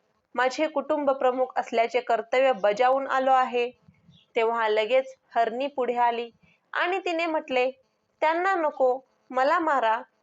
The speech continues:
माझे पत्नी धर्माचे कर्तव्य मला पार पाडायचे आहे." त्वरित हरणांची पिल्लं पुढे झाली आणि म्हणाली, "आईला नको, आम्हाला मारा,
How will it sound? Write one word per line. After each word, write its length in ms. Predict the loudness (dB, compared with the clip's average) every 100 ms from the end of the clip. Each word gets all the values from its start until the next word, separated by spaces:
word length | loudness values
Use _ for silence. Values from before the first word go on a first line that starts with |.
| _ -4
माझे 420 | -2 0 0 -2
पत्नी 580 | -2 -4 -6 -8 -6 -2
धर्माचे 540 | -2 -2 -2 0 -2
कर्तव्य 580 | 0 -2 0 0 2 0 -4 _ _
मला 240 | 0 2 2
पार 320 | 2 2 2
पाडायचे 460 | 2 2 2 2
आहे." 340 | 0 0 -4 -8 -12 _ _ _ _ _ _ 2
त्वरित 280 | 2 2 -2
हरणांची 540 | -4 -2 -2 -2 -4
पिल्लं 340 | -6 -4 0 0
पुढे 360 | 2 2 2
झाली 360 | 2 0 -2 -6 -12 _ _ -4
आणि 260 | -2 0 -2
म्हणाली, 560 | -2 -2 0 -2 -8 -14 _ _ -2
"आईला 480 | 2 4 4 4 2
नको, 480 | 0 2 4 4 0 _ _ -2
आम्हाला 440 | -2 2 2 4
मारा, 400 | 4 2 2 0